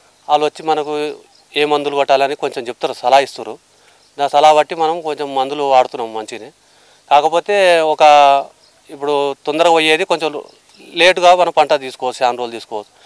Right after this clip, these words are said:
మూడు నెలలకు పంట మనం తీసు-, మూడు నెలలు పంట తీసుకోవచ్చు. మనం ఇప్పుడు ఈ పంట జనవరి దాకా మనం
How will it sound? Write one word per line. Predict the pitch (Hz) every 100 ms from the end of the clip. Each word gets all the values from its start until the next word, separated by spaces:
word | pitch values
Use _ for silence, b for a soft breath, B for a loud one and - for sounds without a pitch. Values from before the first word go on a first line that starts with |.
| b b 139
మూడు | 160
నెలలకు | 170 185 190 170
పంట | 151
మనం | 170 165
తీసు-, | 151 156
మూడు | 151
నెలలు | 156 151 170
పంట | 151 147
తీసుకోవచ్చు. | 147 - 143 - - b b b b b b
మనం | 139 147
ఇప్పుడు | 143 143
ఈ | 143
పంట | 143 143 165
జనవరి | 151 143 143
దాకా | 135 139 170
మనం | 151 113